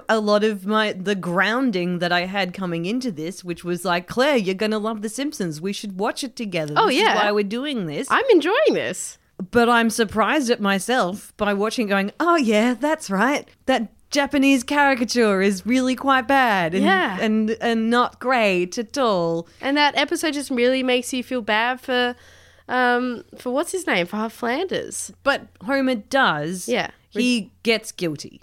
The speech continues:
Speaker 2: Yes, he does.
Speaker 1: He sees the error of
Speaker 2: He's
Speaker 1: his
Speaker 2: not a
Speaker 1: ways.
Speaker 2: psychopath.
Speaker 1: No, no, he's not.
Speaker 2: Eventually bec-, he feels an emotion of guilt.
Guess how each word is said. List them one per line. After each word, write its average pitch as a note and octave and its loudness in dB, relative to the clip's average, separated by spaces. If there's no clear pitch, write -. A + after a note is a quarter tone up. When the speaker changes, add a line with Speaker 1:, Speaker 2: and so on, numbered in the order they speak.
Speaker 2:
Yes, - -2
he G3+ -8
does. - -8
Speaker 1:
He G3+ -12
sees B3 -4
the F3+ -6
error D3 -6
of C#3+ -10
Speaker 2:
He's C3 -16
Speaker 1:
his B3 -2
Speaker 2:
not A#3 2
a F#3+ 0
Speaker 1:
ways. F#3+ -8
Speaker 2:
psychopath. - -8
Speaker 1:
No, C4+ 0
no, F#3 -4
he's F3 -10
not. D3 -12
Speaker 2:
Eventually G#3 -2
bec-, - -12
he F#3+ -4
feels F3 -6
an E3+ -4
emotion C#3+ -6
of D#3 -4
guilt. - -4